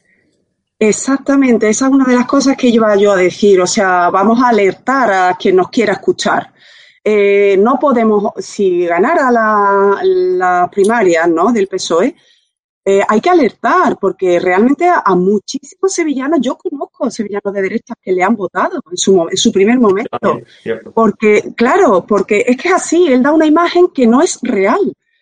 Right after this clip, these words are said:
Speaker 1: Entonces, eh, él, mm, lo que está claro es que nunca, pero nunca, desde el minuto cero, ha puesto Sevilla lo primero,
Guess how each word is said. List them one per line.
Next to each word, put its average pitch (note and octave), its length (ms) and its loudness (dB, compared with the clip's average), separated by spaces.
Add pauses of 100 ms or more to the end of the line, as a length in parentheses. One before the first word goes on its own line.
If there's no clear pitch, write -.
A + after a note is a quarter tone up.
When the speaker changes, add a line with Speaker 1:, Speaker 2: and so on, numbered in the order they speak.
(140)
Speaker 1:
Entonces, G#3 480 0 (500)
eh, G#3 380 2
él, D#4+ 140 2 (440)
mm, A3+ 220 2
lo A#3+ 160 2
que B3+ 60 0
está F4+ 180 -4
claro F#4+ 340 0
es B3+ 140 -6
que C#4 140 -6 (100)
nunca, E4 560 -8 (180)
pero G3 220 -2
nunca, A#3+ 360 -2
desde F#3+ 180 0
el G3+ 100 0
minuto C#4+ 300 -4 (100)
cero, E4 300 0 (440)
ha C4 180 0
puesto D#4 600 -2
Sevilla C#4 680 -2
lo G3+ 220 0
primero, F#3+ 560 -2